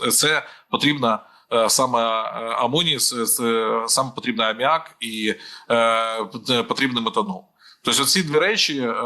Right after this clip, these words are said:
суть потрібні і так далі. І, на жаль, по цим двом монстрам ми, е, удари не робимо. У мене, е, е, вже іноді, е,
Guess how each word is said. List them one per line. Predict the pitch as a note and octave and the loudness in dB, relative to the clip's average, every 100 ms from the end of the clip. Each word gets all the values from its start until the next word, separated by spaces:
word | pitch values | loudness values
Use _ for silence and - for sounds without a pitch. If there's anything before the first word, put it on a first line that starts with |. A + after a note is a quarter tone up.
| B2 A#2+ A#2 A#2 A#2+ - | -2 -2 -4 -8 -12 -6
суть | - D#3 E3+ - | 0 0 0 -2
потрібні | A#2 C#3+ D3 C3 | -2 -2 -2 -4
і | |
так | A#2+ A#2 | -4 0
далі. | G#2 G#2 - | 0 0 -4
І, | D3+ | -2
на | D#3 D3 | 2 2
жаль, | C#3 G3+ - - _ _ | 2 2 -2 -10 _ _
по | - C#3 | 0 2
цим | - F3+ | 2 0
двом | D3 C3+ D3+ | -2 -2 0
монстрам | F3 A3 - B2+ | 2 2 0 -2
ми, | D3+ | 0
е, | F3 D#3 A#2 A#2+ A#2+ A#2+ | 0 0 -2 -2 -2 -4
удари | A#2+ E3 C3 | 0 0 0
не | A2 B2+ C3 | -4 -2 0
робимо. | A2+ G2 G2 - _ _ _ _ - | 0 -2 -10 -20 _ _ _ _ -4
У | |
мене, | B2+ F#3+ G3 | 0 2 4
е, | E3+ D3+ - B2+ | 4 2 -2 -6
е, | B2+ B2+ B2+ B2 A#2+ A2+ _ B2 B2 A#2+ A#2+ A#2+ A#2+ | -4 -2 -2 -2 -2 -4 _ -8 -4 -2 -2 -4 -2
вже | A#2 F#3 | 2 2
іноді, | D#3+ F3 D#3+ | 2 0 -2
е, | D3+ | -2